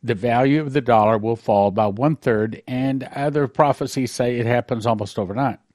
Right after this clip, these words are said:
Then people started handing him newspapers, and the headlines read, "U S dollar drops thirty percent in value," subtitle, "Middle Eastern oil strikes deal with China instead of the U S," and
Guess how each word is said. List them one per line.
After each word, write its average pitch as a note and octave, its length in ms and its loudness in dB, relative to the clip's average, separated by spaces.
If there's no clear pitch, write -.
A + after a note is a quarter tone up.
Then F3+ 320 0
people E3+ 300 -2
started D3+ 400 4
handing D3+ 480 -2
him C3+ 300 -2
newspapers, B2+ 920 -2
and C3 220 0
the B2 60 -4
headlines C#3 580 0
read, B2 420 2
"U D3+ 180 0
S C3+ 100 -4
dollar D3 300 4
drops C#3+ 320 0
thirty E3 280 2
percent D3 380 -2
in D3 140 2
value," D3+ 460 2
subtitle, C#3 600 0
"Middle D3 300 0
Eastern C#3+ 460 0
oil C3+ 320 4
strikes C3 420 -2
deal C3 220 0
with B2 120 -4
China B2 400 -4
instead C#3 640 0
of G#2+ 240 -2
the A2+ 120 -2
U A2+ 180 0
S," F#2+ 280 -2
and B2 480 -2